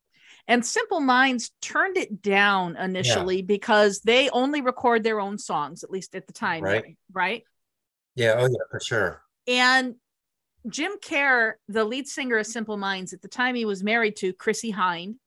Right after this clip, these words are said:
Speaker 1: of The Pretenders.
Speaker 2: Mm-hmm.
Speaker 1: And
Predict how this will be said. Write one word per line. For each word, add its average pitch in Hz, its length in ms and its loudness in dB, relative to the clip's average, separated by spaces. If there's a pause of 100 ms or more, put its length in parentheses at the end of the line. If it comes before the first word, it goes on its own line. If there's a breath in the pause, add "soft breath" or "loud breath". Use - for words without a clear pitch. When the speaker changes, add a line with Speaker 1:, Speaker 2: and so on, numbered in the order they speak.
(280)
Speaker 1:
of 202 160 -2
The 196 60 -2
Pretenders. 180 720 -6 (100)
Speaker 2:
Mm-hmm. 104 260 -4 (400)
Speaker 1:
And 233 540 2